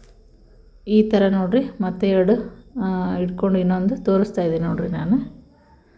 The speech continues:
ಪ್ರದೋಷ ಕಾಲದಲ್ಲಿ ಹಚ್ಚಿದ್ರೆ ಶಿವನ ಅನುಗ್ರಹ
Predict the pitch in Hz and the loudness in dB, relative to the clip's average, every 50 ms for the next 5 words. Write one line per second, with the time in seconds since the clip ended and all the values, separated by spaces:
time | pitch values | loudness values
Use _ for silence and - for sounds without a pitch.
0 | _ - - - - - - - 208 214 220 240 233 262 233 233 214 208 202 202 | _ -20 -20 -20 -20 -10 -2 2 4 6 6 4 4 0 0 2 2 4 4 4
1 | 196 202 202 202 196 190 190 - 196 190 202 240 247 - - 214 202 196 196 190 | 4 4 4 2 2 0 0 0 0 0 0 0 -4 -4 -2 0 2 2 2 2
2 | 190 190 185 - 196 190 185 | 2 2 0 0 -2 -2 0